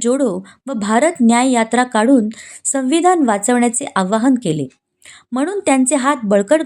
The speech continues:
बळकट करण्यासाठी हात चिन्हासमोरील बटन दाबून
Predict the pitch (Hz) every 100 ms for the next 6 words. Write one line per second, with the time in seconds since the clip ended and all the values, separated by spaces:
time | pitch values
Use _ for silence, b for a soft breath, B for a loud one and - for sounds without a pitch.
0 | - _ 185 202 226 320 - 247 247 240
1 | 220 277 349 b b - 285 403 - -
2 | 269 247 262 254 226 240 247 185 190 233
3 | 233 330 240 226